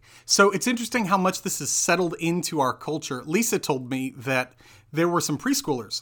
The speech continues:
that were, um, they were just playing, and they're, you know, they sat down on the mat and they were told to sit still.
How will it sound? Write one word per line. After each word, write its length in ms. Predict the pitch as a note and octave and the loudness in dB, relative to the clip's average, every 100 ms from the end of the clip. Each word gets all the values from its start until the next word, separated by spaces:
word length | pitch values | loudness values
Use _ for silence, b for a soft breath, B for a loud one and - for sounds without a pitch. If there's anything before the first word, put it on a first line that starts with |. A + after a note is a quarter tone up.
| - | -8
that 300 | C3+ C#3+ C#3+ | -2 -2 -2
were, 480 | C3+ C3+ C3 B2 b b b - | -2 0 -2 -4 b b b -4
um, 420 | C#3 C3+ A#2 - - _ - _ _ - | 0 0 -2 -14 -20 _ -20 _ _ -4
they 80 | D#3 | 0
were 60 | D3 | 2
just 340 | D#3 - - | 0 -2 -6
playing, 640 | - G#3 G3+ C3+ B2 E3+ - E3+ | 2 4 6 4 -2 -8 -8 -2
and 220 | D3+ D3 | 0 2
they're, 220 | D#3 D#3 | 2 2
you 100 | E3+ D3 | -2 -2
know, 80 | |
they 100 | C3+ | 0
sat 280 | C#3 - D#3+ | 0 2 4
down 180 | F3 D#3+ | 4 4
on 100 | C#3+ | 2
the 60 | B2+ | 2
mat 240 | D3+ C#3+ | 4 4
and 80 | C#3 | 2
they 40 | |
were 80 | C3 | -2
told 180 | C#3+ D#3+ | -2 -4
to 60 | C3+ | -4
sit 180 | - | -8
still. 420 | - - E3 A#2+ | -6 -2 -2 -4